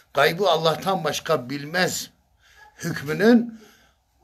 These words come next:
manası bütün gaybı, gaybı külli olarak Allahu Teala'dan başka kimse bilmez. Ama peygamberler Allah izin verdiği müddetçe gayba ait şeyleri bilirler.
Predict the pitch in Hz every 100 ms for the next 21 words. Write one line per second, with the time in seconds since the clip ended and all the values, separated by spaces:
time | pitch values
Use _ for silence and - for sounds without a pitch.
0 | - 107 110 139 160 165 165 160 240 233
1 | 156 143 170 - 226 262 240 196 151 131
2 | 127 123 117 110 104 143 170 180 233 -
3 | - 165 160 240 240 196 165 156 156 156
4 | 135 - 131 117 117 113 104 - - -
5 | - 85 - - - - _ _ _ _
6 | _ - _ _ - 156 151 151 156 156
7 | 151 151 151 160 143 147 143 143 117 151
8 | 139 131 139 135 127 143 139 - 156 156
9 | 143 131 131 139 131 127 117 - 123 123
10 | 123 110 113 104 95 -